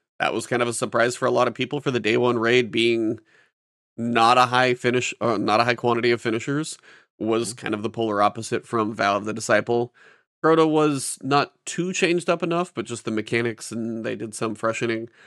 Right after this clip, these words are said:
Speaker 1: Val looked cool,
Speaker 2: Yeah.
Speaker 1: but again, like, we did, we finished that 'cause just, it
Speaker 2: Yeah.
Speaker 1: seemed to be a little bit easier. I'll be curious how Final Shape goes. But yeah, as a year overall,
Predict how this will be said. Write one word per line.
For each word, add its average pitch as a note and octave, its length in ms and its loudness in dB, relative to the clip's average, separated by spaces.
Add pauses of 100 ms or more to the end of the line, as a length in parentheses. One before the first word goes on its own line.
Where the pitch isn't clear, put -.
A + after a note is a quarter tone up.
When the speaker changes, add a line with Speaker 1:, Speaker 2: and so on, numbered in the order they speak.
(260)
Speaker 1:
Val D#3 320 4
looked E3 240 0
cool, A#3 360 -2 (840)
Speaker 2:
Yeah. C3 160 -2
Speaker 1:
but B2 100 2
again, B2 400 0
like, G#2+ 220 -2
we A#2+ 120 -2
did, A2 300 0 (100)
we B2+ 140 0
finished G#2+ 320 -2
that G2+ 300 0
'cause G#2+ 160 -12
just, - 300 -14
it E2+ 200 -6
Speaker 2:
Yeah. F2 60 -10
Speaker 1:
seemed A#2 260 -4
to F#2+ 60 -8
be G#2+ 80 -4
a A#2 60 -4
little B2 200 -10
bit A2 160 -4
easier. A2+ 480 -2 (420)
I'll A2 160 2
be A2+ 100 2
curious A2+ 280 -2
how A#2+ 100 -2
Final A2+ 240 -4
Shape A2 240 -6
goes. - 260 -8
But A#2 140 -8
yeah, D#3+ 160 6
as D3+ 140 0
a D3+ 40 0
year F#3 300 0
overall, C3+ 640 4